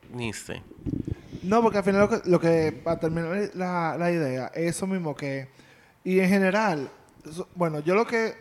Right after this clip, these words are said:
Speaker 2: viendo la historia son dos cosas. Uno, es como tú ves,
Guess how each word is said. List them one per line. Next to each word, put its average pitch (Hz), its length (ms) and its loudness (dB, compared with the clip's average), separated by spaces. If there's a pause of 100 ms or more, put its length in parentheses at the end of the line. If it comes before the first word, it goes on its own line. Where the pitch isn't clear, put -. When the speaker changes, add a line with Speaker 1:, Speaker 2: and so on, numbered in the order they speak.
(120)
Speaker 2:
viendo 175 260 4
la 220 60 0
historia 165 260 4
son 160 180 0
dos 165 100 4
cosas. - 340 -6
Uno, 240 400 6 (720)
es 185 180 0
como 214 200 0
tú 226 140 4
ves, 185 300 4